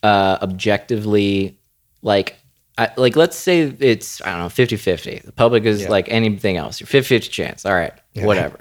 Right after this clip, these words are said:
Speaker 1: Not good, not bad, but, like, how much of it do you think is rel-, is just projecting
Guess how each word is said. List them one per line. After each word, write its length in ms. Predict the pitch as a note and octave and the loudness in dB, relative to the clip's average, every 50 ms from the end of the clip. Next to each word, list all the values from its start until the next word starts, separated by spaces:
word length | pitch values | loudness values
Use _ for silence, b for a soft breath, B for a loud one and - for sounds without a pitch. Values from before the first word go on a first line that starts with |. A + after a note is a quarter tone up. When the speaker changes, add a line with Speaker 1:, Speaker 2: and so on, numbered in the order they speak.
| _ | _
Speaker 1:
Not 460 | - A2+ G#2+ A2 A2+ A#2 G2+ - A2+ A2 | -6 -2 0 2 2 0 -2 -4 -6 0
good, 240 | A#2+ A#2 A#2 A2+ | 4 6 6 6
not 240 | A2 G#2+ G#2 G#2 F#2+ | 4 2 0 -2 0
bad, 320 | - G#2 G#2 G#2 G#2 G2+ G2 | 2 2 2 2 2 2 0
but, 140 | A2 G2+ | 0 0
like, 380 | G#2 A2 G#2 G2 G2 - - _ _ _ _ _ _ _ | 0 0 0 0 -2 -4 -10 _ _ _ _ _ _ _
how 280 | - - - D#3+ F#3 G3+ | -10 -4 -2 0 2 2
much 260 | F3+ E3+ D3+ - - | 2 2 0 0 0
of 80 | C3 B2 | 0 0
it 140 | A#2 G#2+ A2 | 0 0 0
do 80 | A#2 A2+ | -2 0
you 140 | A2 A2 | 0 0
think 360 | G#2+ A2+ G#2+ G#2 G2+ G2+ - - | 0 0 0 0 -2 -2 -6 -6
is 320 | - A2 G2+ G2 G2 G2 G#2 | -2 0 2 2 2 0 -2
rel-, 280 | G#2 G2+ G2 G2 G2 G2 | -2 0 0 0 -2 -2
is 220 | - A#2 G2 G2 G2+ | 0 0 0 0 -2
just 400 | - - A2+ G#2+ - - _ - | -2 -2 -2 -2 -4 -8 _ -8
projecting 1120 | - - A#2+ G2+ F#2 F#2 F#2+ - A2+ G#2+ G2 - - - A#2 G#2 F#2+ F#2+ F#2+ F#2 F#2+ F#2+ | -4 -4 -4 -4 -4 -8 -6 -2 0 0 0 0 -2 -2 0 0 0 0 -2 -4 -4 -8